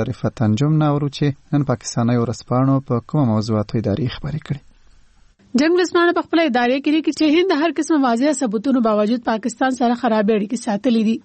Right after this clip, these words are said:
Speaker 2: او مسلسل په سیمه کې د جنگ غوندې حالات جوړ کړي دي او په دې لړ کې د هند لخوا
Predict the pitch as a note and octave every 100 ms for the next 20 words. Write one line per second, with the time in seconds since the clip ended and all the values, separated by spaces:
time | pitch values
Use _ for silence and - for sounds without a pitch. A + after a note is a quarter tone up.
0 | - A3+ A3+ B3 C#4 C4 A#3+ A#3 C#4 C4
1 | C4+ B3 A#3+ C4+ D4+ C#4 A#3+ A3 G#3+ G#3+
2 | G#3 G#3+ G3+ D4 C#4+ B3 C#4+ - A#3+ B3+
3 | A3 B3 A#3 D4 C#4 C#4+ A#3+ A#3+ C4+ B3
4 | A#3+ C4+